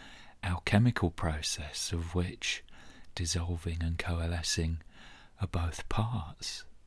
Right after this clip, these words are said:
This is indeed the perspective that magic and the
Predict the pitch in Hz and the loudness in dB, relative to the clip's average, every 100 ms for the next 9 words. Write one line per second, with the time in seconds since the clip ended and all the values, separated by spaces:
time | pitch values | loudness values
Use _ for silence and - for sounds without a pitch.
0 | - - - - - 123 - 127 113 110 | -20 -20 -20 -14 -4 -2 2 2 4 2
1 | 104 113 107 98 92 - - 104 92 - | 4 6 6 4 0 -4 -2 0 0 -2
2 | - - - 101 - 98 101 - - 85 | -12 -12 -2 0 2 2 0 -2 -2 -2
3 | 85 - - - 101 - 98 101 101 92 | -4 -12 -20 -8 -8 -4 -2 0 0 -2
4 | 95 82 - - 95 87 87 87 85 82 | -2 -4 -8 -2 -2 -2 -2 -2 -2 -6